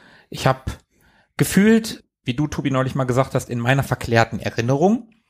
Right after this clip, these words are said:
war das dunkel,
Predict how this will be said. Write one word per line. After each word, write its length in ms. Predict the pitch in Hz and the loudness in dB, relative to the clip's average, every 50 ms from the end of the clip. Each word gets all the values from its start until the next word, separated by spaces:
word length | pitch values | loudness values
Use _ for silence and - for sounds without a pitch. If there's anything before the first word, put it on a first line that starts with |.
| _ _ _ _ _ _ _ _ _ _ _ _ _ _ _ _ _ _ | _ _ _ _ _ _ _ _ _ _ _ _ _ _ _ _ _ _
war 180 | - 127 120 117 | -4 0 2 4
das 280 | 120 117 113 - - - - - - - - - _ _ _ _ | 4 4 2 0 -4 -12 -16 -20 -20 -20 -20 -20 _ _ _ _
dunkel, 680 | 127 123 151 185 214 - 226 233 240 254 277 302 - | 2 4 4 4 4 4 4 4 4 4 2 0 -4